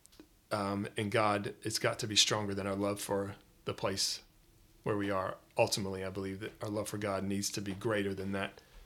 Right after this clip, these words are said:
for wh-, wherever we are, because he can take our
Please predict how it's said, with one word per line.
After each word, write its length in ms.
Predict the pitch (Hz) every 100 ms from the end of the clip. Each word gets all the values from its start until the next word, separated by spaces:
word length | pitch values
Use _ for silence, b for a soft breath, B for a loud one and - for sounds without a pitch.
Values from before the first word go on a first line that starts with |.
| b -
for 140 | 110
wh-, 260 | 104 - 110
wherever 240 | 104 104
we 100 | 101
are, 120 | 101
because 320 | 98 104 113 -
he 100 | 143
can 160 | 120
take 420 | 113 117 107 - - b b b b
our 440 | 110 104 101 107